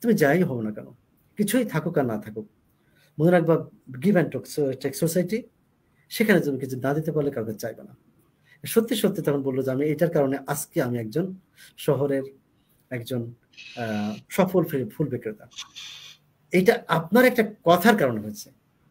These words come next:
এইটা তখন শোনার পরে তখন সে বলল যে, "ঠিক আছে, আমি এইভাবেই, আমি কখনোই কাউকে বিনিময়ে কিছু না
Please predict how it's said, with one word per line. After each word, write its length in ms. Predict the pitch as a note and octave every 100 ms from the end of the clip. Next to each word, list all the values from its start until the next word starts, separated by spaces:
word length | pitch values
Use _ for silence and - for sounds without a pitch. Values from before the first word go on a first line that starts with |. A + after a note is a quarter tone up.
| _ _ _ _ _ _ _ _ _ _ _ - -
এইটা 280 | G3+ G#3 B3+
তখন 420 | A3 F#3+ F3 E3 E3
শোনার 440 | E3 - F#3 E3+ D#3+
পরে 220 | B2 C#3+
তখন 280 | D3+ C3 C3+
সে 140 | A#2+ B2+
বলল 160 | A#2 A2+
যে, 120 | A2+ A2
"ঠিক 160 | - B2
আছে, 220 | B2 - F#3 F#3 _ _ _ _ -
আমি 200 | B2+ C#3+
এইভাবেই, 580 | C#3 D#3 D#3 C#3+ D#3+ F#3
আমি 200 | A2+ A#2 A2 - _ _ _
কখনোই 380 | C#3 - F3+ D#3
কাউকে 360 | B2+ A2+ - A2+
বিনিময়ে 540 | G#2+ B2+ D3 D3+ B2 A2 - _ - _
কিছু 180 | E3 F#3+
না 220 | C#3 C3